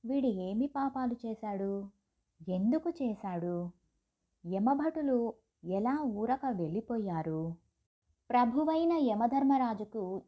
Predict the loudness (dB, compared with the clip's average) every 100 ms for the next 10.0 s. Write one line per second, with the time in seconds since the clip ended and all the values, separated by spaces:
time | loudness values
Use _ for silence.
0 | -4 0 2 2 2 2 2 2 2 2
1 | 2 0 -6 -6 -4 -4 -4 -4 -8 -12
2 | _ _ _ _ _ -6 -2 0 0 0
3 | -2 -2 -6 -4 -4 -2 -4 -2 2 2
4 | 2 0 -6 -6 -6 -10 -10 -10 -8 -6
5 | -4 -4 -4 -6 -2 2 2 0 -4 _
6 | _ _ _ -4 -2 -2 2 2 2 -2
7 | -2 -4 -4 -6 -4 -4 -2 -2 -2 -4
8 | -6 -6 -4 -6 -4 -6 -10 -10 -10 -8
9 | -8 -10 -14 _ _ _ -4 -4 -4 -8